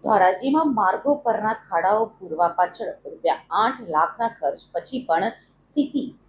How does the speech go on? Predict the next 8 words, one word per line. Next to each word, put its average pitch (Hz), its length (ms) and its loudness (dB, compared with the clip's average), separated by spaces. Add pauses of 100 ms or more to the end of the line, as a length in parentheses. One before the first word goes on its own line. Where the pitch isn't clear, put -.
જૈસે 254 400 2
થે 233 420 -4
તૈસે 220 540 -4
રહેતા 175 640 0 (240)
ભાજપ 226 320 2
સરકારનો 196 560 0 (100)
ઉલ્લેખ 156 240 -6 (100)
કરી 196 300 -2